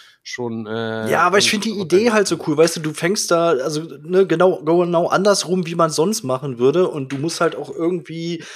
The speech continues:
Speaker 2: gucken, weil du kannst die Ressource nicht einfach so zwischen den beiden Welten hin und her switchen, sondern du musst schon gucken, dass du, äh, ähm, die Waage hältst, was, was baust du da ab, was baust du da wieder auf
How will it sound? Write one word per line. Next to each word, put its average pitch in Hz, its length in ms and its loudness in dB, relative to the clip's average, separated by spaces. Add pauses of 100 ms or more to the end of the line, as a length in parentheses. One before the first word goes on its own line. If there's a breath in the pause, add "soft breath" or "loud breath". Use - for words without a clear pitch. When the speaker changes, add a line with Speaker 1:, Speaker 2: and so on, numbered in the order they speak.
(240 loud breath)
Speaker 2:
gucken, 175 320 0
weil 143 100 6
du 143 80 -2
kannst 165 380 -4
die 151 100 -8
Ressource 156 480 2
nicht 151 220 -6
einfach 160 260 -4
so 156 160 -8
zwischen 160 380 -6
den 147 180 -6
beiden 143 600 0
Welten 151 600 0
hin 151 260 -8
und 131 220 -8
her 165 500 -2
switchen, - 460 -4
sondern 151 240 -2
du 156 80 -6
musst 156 220 -4
schon 160 160 -8
gucken, 160 320 -10
dass 139 160 -2
du, 143 320 -6 (640 loud breath)
äh, 143 60 0
ähm, 143 920 0
die 120 120 -6
Waage 147 340 2
hältst, 156 420 0
was, 143 240 -2
was 135 160 0
baust 165 300 0
du 135 40 -8
da 131 200 2
ab, 185 180 -2
was - 160 -2
baust 139 240 -4
du 139 40 -10
da 135 180 2
wieder 123 220 0
auf 180 360 2